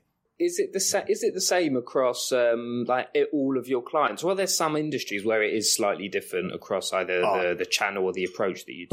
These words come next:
Speaker 1: take?
Speaker 2: Every industry is different. Every industry, not even just the industry, the persona you're chasing within the industry, the product you're selling within that,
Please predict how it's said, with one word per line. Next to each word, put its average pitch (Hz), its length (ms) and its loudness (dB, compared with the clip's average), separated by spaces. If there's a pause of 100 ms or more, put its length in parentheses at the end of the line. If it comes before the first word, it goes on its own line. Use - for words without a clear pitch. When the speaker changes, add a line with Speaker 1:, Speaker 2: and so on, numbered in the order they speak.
Speaker 1:
take? - 300 -6 (680)
Speaker 2:
Every 113 680 -2
industry 90 420 -2
is 85 140 -2
different. - 460 -8 (180)
Every 139 320 -2
industry, 117 540 -2
not 127 180 0
even 151 180 0
just 117 180 -4
the 107 80 -6
industry, 113 440 -4
the 95 80 -6
persona 117 480 -2
you're 104 160 -4
chasing 107 400 -4
within 110 300 -4
the 123 100 -4
industry, 104 380 -4
the 95 100 -6
product - 420 -4
you're 107 80 -8
selling 104 300 -2
within 101 280 -4
that, 101 200 -2